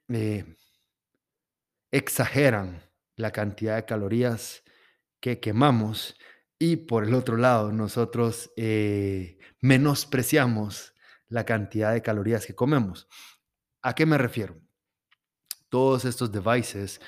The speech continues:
no es que no funcionen, sino simplemente tienen un punto de referencia, ¿sí? Basado en, en generalidades y simplemente da un estimado. Y a veces ese estimado,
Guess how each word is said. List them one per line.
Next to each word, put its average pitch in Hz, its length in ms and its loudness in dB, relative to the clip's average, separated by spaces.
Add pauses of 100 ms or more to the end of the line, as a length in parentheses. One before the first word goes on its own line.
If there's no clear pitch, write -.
(200)
no 117 160 0
es 131 140 -4
que 110 100 -8
no 107 140 -6
funcionen, 107 580 -2
sino 104 180 -8
simplemente 143 460 -4
tienen 139 200 0
un 135 200 0
punto 147 320 0
de 139 60 2
referencia, 113 800 -6 (420)
¿sí? 127 340 -8 (580)
Basado 120 640 2
en, 95 640 -4 (800)
en 117 140 -4
generalidades 110 1120 -2 (640)
y 156 500 -2 (120)
simplemente 131 580 -2
da 127 100 4
un 131 200 2
estimado. 110 880 0 (120)
Y 104 100 -6
a 104 60 -2
veces 127 260 -4
ese 131 260 -2
estimado, 120 760 -2